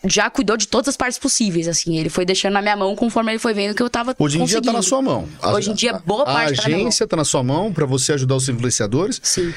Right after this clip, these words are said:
Speaker 2: E a geração de conteúdo, que eu digo na, na parte de áudio, de, de, de, de, de vi-, é, vídeo e foto, né?
Speaker 1: É.
Speaker 2: Também.
Speaker 1: É.
Speaker 2: Também tá na sua mão.
Speaker 1: É, na parte de criação de conteúdo e
Speaker 2: Sim.
Speaker 1: direcionamento de carreira sou eu que cuido. A parte comercial e financeira é meu pai.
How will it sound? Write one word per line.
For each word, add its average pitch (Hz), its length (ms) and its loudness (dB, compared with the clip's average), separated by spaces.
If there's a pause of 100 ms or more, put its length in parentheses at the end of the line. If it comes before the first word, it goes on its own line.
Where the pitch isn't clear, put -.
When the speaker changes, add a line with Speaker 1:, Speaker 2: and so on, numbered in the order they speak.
(140)
Speaker 2:
E 139 140 4
a 139 60 0
geração 151 360 0
de 135 120 -2
conteúdo, 143 520 0
que 127 80 -2
eu 131 60 0
digo 123 300 0
na, 123 180 -2
na 117 140 0
parte 120 240 -2
de 120 80 2
áudio, 123 200 -2
de, 117 220 0
de, 113 240 0
de, 113 260 -2
de, 107 300 -2
de 104 140 -4
vi-, 127 360 -2
é, 117 120 -2
vídeo 156 180 0
e - 40 -2
foto, - 260 0
né? 143 80 -4 (160)
Speaker 1:
É. 180 160 -4 (120)
Speaker 2:
Também. 107 260 -2
Speaker 1:
É. 80 40 -12 (380)
Speaker 2:
Também 156 180 2
tá 156 80 -2
na 175 80 0
sua 214 140 0
mão. 139 180 -2
Speaker 1:
É, 185 140 0
na 185 100 0
parte 226 200 0
de 240 60 -4
criação 254 320 0
de 285 80 -2
conteúdo 240 720 0
e 208 120 0
Speaker 2:
Sim. 185 80 -2
Speaker 1:
direcionamento 226 480 0
de - 80 -4
carreira 214 340 0
sou 247 160 0
eu 226 80 0
que - 100 -10
cuido. 180 360 -2 (260)
A - 80 -2
parte 190 240 0
comercial 208 480 0
e 208 40 -8
financeira 196 380 0
é - 20 0
meu 220 100 -4
pai. 170 160 -4